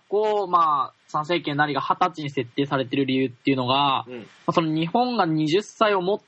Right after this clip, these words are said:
Speaker 1: て成年っていう基準を設けてるからっていうらしくて、
Speaker 2: ああ。
Speaker 1: じゃあなんで日本は二十歳が成年かっていうと、
Speaker 2: うん。
Speaker 1: 一応規定のルーツは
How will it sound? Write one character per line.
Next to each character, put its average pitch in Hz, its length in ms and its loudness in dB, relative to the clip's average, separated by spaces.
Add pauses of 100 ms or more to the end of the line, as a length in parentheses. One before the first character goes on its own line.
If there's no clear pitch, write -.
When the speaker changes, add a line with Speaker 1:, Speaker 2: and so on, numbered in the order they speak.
Speaker 1:
て 254 100 4
成 180 300 2
年 170 200 -2
っ - 0 -
て 147 120 -4
い 160 120 6
う 156 60 -2
基 - 160 -6
準 151 320 0
を 147 140 2
設 151 260 0
け 135 80 0
て 120 120 0
る 117 100 2
か 131 160 -2
ら 131 120 2
っ 143 100 -8 (260)
て 113 80 -2
い 101 240 -4
う - 60 -12 (380)
ら 123 120 -2
し - 80 -6
く - 80 -8
て、 139 400 0
Speaker 2:
あ 113 60 -2
あ。 107 580 -4 (380)
Speaker 1:
じ 190 80 4
ゃ - 20 2
あ - 0 -
な 170 120 2
ん 185 60 -4
で 214 80 0
日 226 120 -2
本 277 160 0
は 240 100 0
二 208 120 -4 (100)
十 185 120 -2
歳 - 20 -
が 160 100 0
成 160 260 0
年 156 220 -4
か 151 180 -2
っ - 160 -20
て 131 60 -6
い 120 160 -2
う 113 60 -8 (200)
と、 165 80 2
Speaker 2:
う 156 520 -2
ん。 - 40 -20 (320)
Speaker 1:
一 151 160 -2
応 240 60 4
規 - 180 -6
定 240 160 0
の 240 100 0
ル 233 340 0
ー 175 40 -8
ツ - 140 -2
は 147 200 0